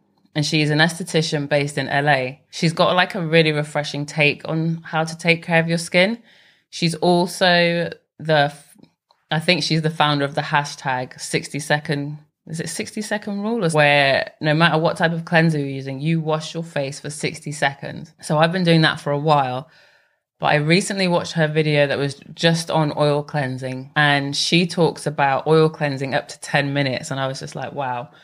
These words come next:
I don't know," but I've had to try it.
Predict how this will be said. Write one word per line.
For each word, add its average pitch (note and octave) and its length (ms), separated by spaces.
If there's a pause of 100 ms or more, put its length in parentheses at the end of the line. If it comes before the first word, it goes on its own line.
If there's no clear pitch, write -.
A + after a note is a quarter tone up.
(1300)
I D3 80
don't C3+ 220
know," C#3+ 400
but D#3 60 (100)
I've D#3 200 (180)
had F3+ 220
to - 100
try D#3+ 260
it. C3+ 300